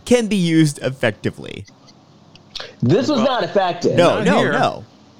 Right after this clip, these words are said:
Speaker 1: no.
Speaker 3: I think we're skipping ahead a little bit to get, because there's, 'cause there's a really stupid scene where he, he's explaining all sorts, all sorts of crap all, all over the place. I think that's
Speaker 2: Well,
Speaker 3: where that happened.
Speaker 2: Well, because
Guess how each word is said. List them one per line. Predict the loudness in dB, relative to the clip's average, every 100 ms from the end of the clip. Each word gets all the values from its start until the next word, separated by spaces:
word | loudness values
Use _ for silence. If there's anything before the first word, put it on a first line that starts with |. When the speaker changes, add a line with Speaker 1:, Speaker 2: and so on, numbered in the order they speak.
| -12
Speaker 1:
no. | -4 -4 -6 -20 -20 -20 _ -16 -12 -6
Speaker 3:
I |
think | -4 -2
we're |
skipping | -4 -4 -6 -4 -4
ahead | -4
a | -4
little | -6
bit | -6 -8
to | -6
get, | -8 -6
because | -4 -4
there's, | -2 -6 -8 -12 -4
'cause | -2
there's | -2 -2
a |
really | -2 0 -2
stupid | -4 -4 -4 -4
scene | -4 -2 0 0
where | -2
he, | -2 -2 0 -2 -6 -20 -20 -20 -20 -20 -20 -20 -18
he's | -6 -4 -2
explaining | -4 -6 -4 -2
all | -2 -2
sorts, | -4 -6 -6
all | -6 -6
sorts | -6 -6 -8
of |
crap | -8 -6 -6 -8 -6
all, | -4 -2
all | -2
over | -2
the | -4
place. | -6 -6 -6 -8 -10 -14 -14 -10
I | -6
think | -4
that's | -2 -2
Speaker 2:
Well, | -2
Speaker 3:
where | -2
that | -4
happened. | -6 -8 -8 -10 -14 -20 -20 -20 -20 -16 -2
Speaker 2:
Well, | 0 0
because | -2 0 0 0